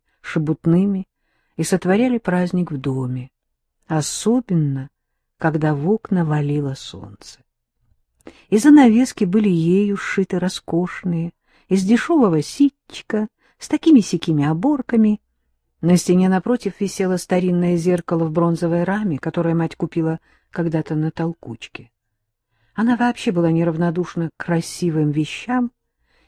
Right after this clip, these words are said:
и если уж тратила деньги, всегда со страшным скрипом жаба давила, скручивала пальцы, то это были вещи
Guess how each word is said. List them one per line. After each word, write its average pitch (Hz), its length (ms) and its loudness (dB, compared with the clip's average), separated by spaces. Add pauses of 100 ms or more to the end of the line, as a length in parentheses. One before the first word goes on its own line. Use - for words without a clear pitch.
(120)
и 165 100 2
если 175 360 4
уж 147 220 -2
тратила 202 600 -2
деньги, 117 600 -10 (640)
всегда 165 600 2
со 147 180 -8
страшным 139 1080 -4
скрипом 196 720 -2 (420)
жаба 120 540 -8
давила, 113 480 -10
скручивала 170 720 0 (100)
пальцы, 120 560 -10 (1400)
то 147 100 -2
это 160 240 2
были 151 300 0
вещи 160 760 -4